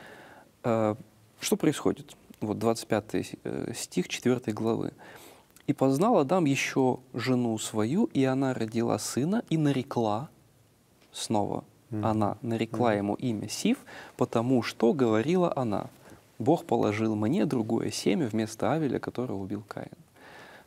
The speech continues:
Speaker 1: То есть даже вся эта история с Каином и Авелем, она ничего не изменила. То есть Ева, она продолжает брать на себя роль Адама, потому что Адам бездействует. И, в общем-то, это некая модель, модель семьи,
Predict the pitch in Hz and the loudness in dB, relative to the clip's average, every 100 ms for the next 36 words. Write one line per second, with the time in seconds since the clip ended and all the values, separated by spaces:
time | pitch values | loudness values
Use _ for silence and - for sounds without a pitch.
0 | - 110 101 - - - 110 131 147 127 | -6 -4 -4 -8 -16 -10 0 2 0 -2
1 | 127 117 107 - 127 110 - 123 110 101 | -4 -2 -6 -4 -4 -4 -6 -6 -4 -4
2 | 95 131 220 214 147 123 143 127 127 113 | -4 -4 -2 -2 -4 -4 -4 -4 -6 -4
3 | 107 107 131 - - - - - - - | -4 -2 -2 -4 -10 -20 -20 -20 -20 -10
4 | 101 101 - 110 175 240 160 - 123 135 | -6 -6 -6 -2 0 0 -2 -4 -4 -6
5 | - 131 120 117 113 147 190 190 - 110 | -4 -2 2 0 0 -2 -2 -6 -4 -2
6 | 120 143 143 - 107 - - 104 131 170 | -2 -2 -6 -4 -6 -6 -8 -4 -2 -2
7 | 190 - - - 117 117 156 170 - - | -6 -12 -20 -12 -4 0 2 0 -6 -20
8 | - _ - 104 117 220 214 - 101 101 | -20 _ -6 -2 0 0 -4 -8 -8 -8
9 | - - 98 110 156 120 104 113 - - | -8 -8 -6 -4 -4 -4 -2 -2 -4 -10
10 | - - - _ - - - - - 196 | -16 -16 -20 _ -20 -20 -20 -20 -2 0
11 | 226 165 147 190 - 147 170 113 113 101 | 2 0 2 0 0 -2 0 -2 -2 0
12 | 92 123 - - _ 107 110 156 - - | -2 -4 -10 -20 _ -2 0 0 -4 -4
13 | 113 101 92 143 | -2 0 -2 -4